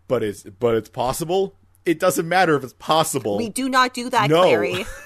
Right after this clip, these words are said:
Speaker 2: And then she's like,
Speaker 1: <laughs> Don't
Speaker 2: "But if
Speaker 1: do that.
Speaker 2: you had a mother who died?" And
Speaker 1: Once,
Speaker 2: Magnus is
Speaker 1: once
Speaker 2: like,
Speaker 1: again.
Speaker 2: "I'm four hundred years old. Of course I have a mother who died."
Speaker 1: Once again, Clary, well, yes, first of all,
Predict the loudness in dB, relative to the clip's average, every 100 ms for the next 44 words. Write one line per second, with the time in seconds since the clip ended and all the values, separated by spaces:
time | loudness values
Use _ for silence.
0 | -20 -14 -4 -4 -2 -4 -4 -2 2 4
1 | 2 0 -2 2 4 6 4 2 2 0
2 | 0 0 0 0 2 4 6 4 2 0
3 | -4 -6 _ _ _ -6 -2 2 2 2
4 | -2 2 2 2 0 -4 -4 -2 0 2
5 | 0 -2 -4 -6 -2 -2 -2 -6 -6 -2
6 | 0 0 0 -2 -2 -4 -4 -4 -2 -2
7 | -4 -6 -8 _ _ _ _ -18 -8 -6
8 | -6 -8 -4 -2 -2 -6 -14 _ _ -14
9 | -6 -4 0 -2 -2 -8 _ -10 -4 -4
10 | -4 -6 -4 -4 -4 -4 -4 -4 -8